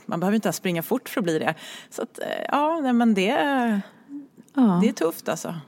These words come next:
Speaker 1: Det är inte alltid som det är så jäkla mysigt. <laughs>
Speaker 2: Nej, det förstår jag verkligen. Eh, du skrev ett inlägg bara häromdagen, kan ha varit igår,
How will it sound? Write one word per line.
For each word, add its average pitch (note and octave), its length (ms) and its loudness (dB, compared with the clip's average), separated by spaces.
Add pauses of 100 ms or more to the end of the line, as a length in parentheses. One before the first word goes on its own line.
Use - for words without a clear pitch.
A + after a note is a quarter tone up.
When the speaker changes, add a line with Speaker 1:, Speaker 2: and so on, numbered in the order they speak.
(180)
Speaker 1:
Det F3+ 100 -8
är F#3+ 40 -2
inte A#3+ 200 0
alltid G3 260 -2
som E3+ 120 -4
det E3 60 -2
är E3 40 -4
så - 120 -6
jäkla D#3+ 340 -4
mysigt. - 580 -2 (100)
<laughs> - 100 -12
Speaker 2:
Nej, G#3 600 6
det A3+ 460 4
förstår G#3 260 2
jag F#3 100 4
verkligen. G3 600 2 (160)
Eh, G#3+ 340 8
du A3+ 120 8
skrev B3 200 6
ett A3+ 80 6
inlägg A#3+ 400 8
bara G3 180 8
häromdagen, G3+ 720 8
kan A3+ 360 6
ha F#3 80 6
varit F#3 300 4
igår, - 460 2